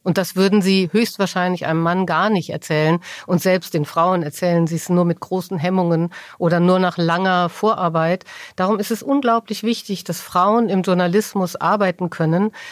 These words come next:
weil sonst werden die Stimmen der Frauen eben nicht gehört und nicht wiedergegeben. Und von daher steht es für mich gar nicht in Frage.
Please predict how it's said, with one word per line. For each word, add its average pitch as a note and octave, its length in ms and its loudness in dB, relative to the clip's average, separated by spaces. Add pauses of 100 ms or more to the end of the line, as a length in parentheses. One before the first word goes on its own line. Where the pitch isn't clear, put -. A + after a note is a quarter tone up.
(120)
weil F#3 180 2
sonst G#3 340 0
werden G3 260 0
die F#3 80 -6
Stimmen A#3+ 340 0
der G3+ 80 0
Frauen G3+ 460 2
eben E3 260 0
nicht E3+ 240 -2
gehört F3+ 480 0
und E3 220 -2
nicht F#3 400 -4
wiedergegeben. F3+ 840 2 (480)
Und E3 260 -2
von E3+ 220 -4
daher E3 260 2 (200)
steht E3+ 240 -2
es D#3+ 100 -8
für E3 100 -4
mich D#3+ 260 -2
gar C#3+ 180 2
nicht - 420 0 (300)
in E3+ 160 0
Frage. A#3+ 680 0